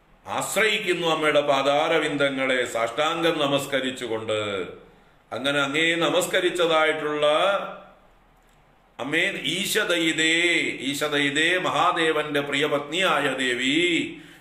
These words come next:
ഈശന്റെ പ്രിയതമയായ ദേവി, ദൃഷ്ട്വാ കൃതാർത്ഥി ഗുരു.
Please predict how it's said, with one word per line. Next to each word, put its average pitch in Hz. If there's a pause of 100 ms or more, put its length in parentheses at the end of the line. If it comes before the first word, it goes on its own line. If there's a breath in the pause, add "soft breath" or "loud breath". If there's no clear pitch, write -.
ഈശന്റെ 156
പ്രിയതമയായ 147
ദേവി, 131 (220 loud breath)
ദൃഷ്ട്വാ 139 (640)
കൃതാർത്ഥി 151
ഗുരു. 127